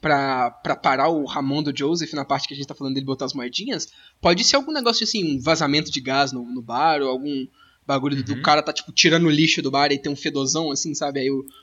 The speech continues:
Speaker 1: o Joseph
Speaker 2: Sim,
Speaker 1: tampa o nariz
Speaker 2: sim.
Speaker 1: e a respiração para
Speaker 2: O
Speaker 1: e
Speaker 2: Joseph tampa o nariz e cai tudo,
Speaker 1: e cai os
Speaker 2: exato.
Speaker 1: negócios. Pode ser um negócio assim.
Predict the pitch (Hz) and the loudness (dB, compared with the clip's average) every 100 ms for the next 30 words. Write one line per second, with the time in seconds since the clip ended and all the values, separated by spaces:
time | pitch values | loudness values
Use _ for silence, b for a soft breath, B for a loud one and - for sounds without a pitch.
0 | - 202 185 151 139 139 160 160 151 143 | -4 4 4 4 0 0 0 2 2 4
1 | 139 135 147 147 - 147 139 147 139 135 | 2 0 0 0 0 -2 -2 -4 -4 0
2 | 131 131 131 156 - 165 160 160 143 139 | 0 2 0 -2 0 -2 0 4 4 2
3 | 147 156 151 143 147 135 135 - 139 127 | -4 -2 2 2 2 -4 0 4 4 4
4 | 127 127 131 117 - 156 403 381 392 392 | 4 4 2 -6 -6 -6 0 2 2 0
5 | 151 | -8